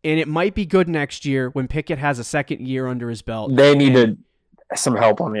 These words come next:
Speaker 2: offensive
Speaker 1: they need
Speaker 2: line,
Speaker 1: some,
Speaker 2: too.
Speaker 1: they need a ton of help on the offensive line this offseason. But I think that's really all they need to do.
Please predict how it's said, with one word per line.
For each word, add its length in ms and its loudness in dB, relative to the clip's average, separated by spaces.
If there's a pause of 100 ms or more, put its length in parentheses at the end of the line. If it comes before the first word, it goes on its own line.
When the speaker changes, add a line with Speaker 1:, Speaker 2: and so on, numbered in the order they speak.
Speaker 2:
offensive 300 -10
Speaker 1:
they 60 -2
need 80 -2
Speaker 2:
line, 100 0
Speaker 1:
some, 160 -4
Speaker 2:
too. 120 -4
Speaker 1:
they 120 0
need 140 0
a 180 -6
ton 300 -8
of 80 -6
help 220 -6
on 140 -8
the 80 -8
offensive 480 -10
line 240 -16 (140)
this 180 -14
offseason. 540 -14
But 240 -4 (340)
I 120 0
think 280 -4
that's 280 -2
really 300 2
all 160 0
they 160 -6
need 180 -8
to 80 -16
do. 180 -10